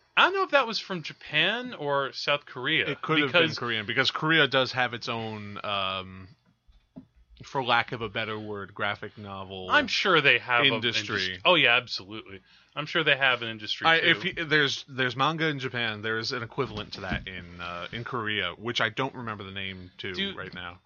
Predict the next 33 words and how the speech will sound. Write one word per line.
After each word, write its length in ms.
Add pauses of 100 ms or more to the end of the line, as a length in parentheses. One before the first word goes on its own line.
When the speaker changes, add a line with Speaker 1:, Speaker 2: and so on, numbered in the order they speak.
(120)
Speaker 1:
And 140
that's, 220
well, 220
a 40
lot 180
of 80
countries 400
have 200
that. 100
I 40
mean, 180
France 640
had 240
Speaker 2:
Well, 120
Speaker 1:
had 200
Speaker 2:
each, 260
Speaker 1:
their 140
Speaker 2:
each 140
Speaker 1:
comic 80
Speaker 2:
country 400
Speaker 1:
books. 80
Speaker 2:
has 240
its 280
own, 440 (520)
uh, 320 (180)
comic 420 (420)
and, 460 (360)
and 180
graph-, 340 (120)
and 320
graphic 320
storytelling 540
traditions. 720